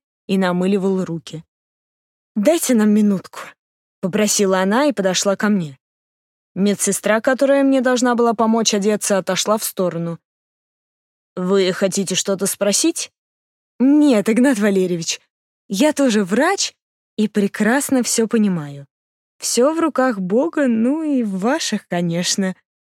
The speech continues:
Я хотела вам сказать, что рада за дочь.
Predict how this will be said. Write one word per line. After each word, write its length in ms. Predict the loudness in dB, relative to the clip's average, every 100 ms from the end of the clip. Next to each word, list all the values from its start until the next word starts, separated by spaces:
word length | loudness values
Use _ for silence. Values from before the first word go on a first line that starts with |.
| _ _ _ 0
Я 160 | 0
хотела 380 | 2 0 2 2
вам 180 | 2 0
сказать, 420 | 0 -2 0 0
что 300 | -2 -2 -2
рада 460 | 0 0 0 -2 -4
за 200 | -4 -6
дочь. 520 | -6 -10 -10 -16